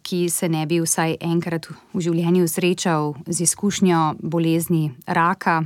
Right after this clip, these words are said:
bodisi pri komu, ki ga pozna, sorodniku, bodisi je sam šel skozi to izkušnjo. In izkušnja te bolezni je pripeljala tudi do tega današnjega pogovora,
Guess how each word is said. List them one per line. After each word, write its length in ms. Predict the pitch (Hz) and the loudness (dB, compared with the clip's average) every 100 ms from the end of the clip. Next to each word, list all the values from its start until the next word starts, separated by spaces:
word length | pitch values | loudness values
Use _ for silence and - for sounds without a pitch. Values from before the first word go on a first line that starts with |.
| 143 | -4
bodisi 540 | - 165 165 165 - 165 | -8 -4 -4 -4 -4 -6
pri 280 | 165 156 143 | -4 -6 -6
komu, 320 | - 170 165 151 | -2 2 2 0
ki 120 | 170 | -4
ga 120 | 160 | -6
pozna, 440 | 156 156 170 170 170 | -4 0 2 2 2
sorodniku, 680 | 165 160 160 180 170 170 160 | 0 0 2 0 0 -4 -4
bodisi 480 | 156 160 - 165 | -2 -2 -2 -4
je 40 | 151 | -4
sam 440 | - 175 170 170 - _ | 0 2 2 2 -2 _
šel 260 | - 175 | -4 -2
skozi 360 | 170 - 170 165 | -2 -2 -2 -2
to 280 | 180 175 170 | -2 0 0
izkušnjo. 640 | 180 - 190 185 - 180 160 - - - - - - | -2 -4 -2 -2 2 2 2 -2 -16 -18 -18 -18 -2
In 360 | 185 185 180 - - | 2 4 2 -2 -6
izkušnja 920 | 196 - - 240 240 - 220 214 202 185 - - - 165 | -4 -4 -2 -2 0 4 4 6 2 -2 -12 -20 -20 -8
te 160 | - 190 | -4 -2
bolezni 800 | 170 170 170 196 190 190 175 165 - - | 0 2 2 2 2 4 4 0 -4 -2
je 300 | 180 196 196 | 2 2 2
pripeljala 800 | 185 196 175 170 160 170 170 160 | -2 -2 0 2 2 2 2 -2
tudi 540 | - 202 170 180 180 - - - - - | -2 -2 0 0 0 -2 -18 -20 -20 -10
do 460 | 160 156 170 165 165 - - | -4 2 4 4 2 -4 -2
tega 220 | 185 170 | 0 0
današnjega 500 | 165 147 151 160 139 | -2 -4 -4 -6 -6
pogovora, 640 | 147 147 170 214 220 | -4 -2 0 2 2